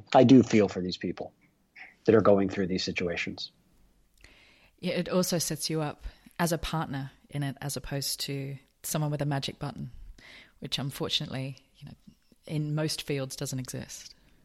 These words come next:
Speaker 1: I know, but you've got so many clients that that's what they wish. They said, "Well, just, can,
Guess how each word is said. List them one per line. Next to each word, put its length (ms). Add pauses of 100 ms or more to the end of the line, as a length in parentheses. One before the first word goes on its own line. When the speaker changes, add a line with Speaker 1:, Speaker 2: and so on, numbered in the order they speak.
(280)
Speaker 1:
I 60
know, 200
but 180
you've 160
got 200
so 120
many 120
clients 280
that 100
that's 200
what 100
they 80
wish. 560
They 60
said, 200
"Well, 120
just, 240
can, 180